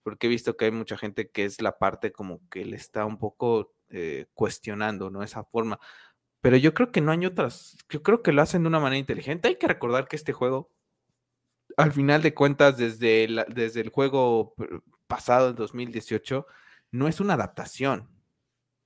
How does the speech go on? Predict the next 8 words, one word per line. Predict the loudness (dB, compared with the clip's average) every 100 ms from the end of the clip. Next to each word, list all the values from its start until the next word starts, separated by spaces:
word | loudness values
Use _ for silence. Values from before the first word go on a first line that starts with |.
| -12
O |
sea, | -8 -6
no | -2 -4
están | -2 -2 2
adaptando | 0 0 0 0 0 -2 -4
los | -4 -6 -6 -10
escritos | -12 -8 -6 -6 -4 -4 -4
ni, | -8 -8 -8